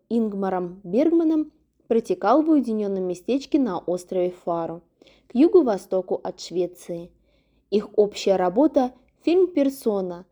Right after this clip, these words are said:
до сих пор остаётся лучшим творением Бергмана. В автобиографии «Изменения» Лив Ульман откровенно рассказывает,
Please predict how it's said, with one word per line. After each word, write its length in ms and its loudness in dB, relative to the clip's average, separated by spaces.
до 140 4
сих 320 -4
пор 260 2
остаётся 840 0
лучшим 520 -2
творением 600 0
Бергмана. 640 -2
В 100 0
автобиографии 1040 0
«Изменения» 800 0
Лив 400 -4
Ульман 460 4
откровенно 680 -2
рассказывает, 680 2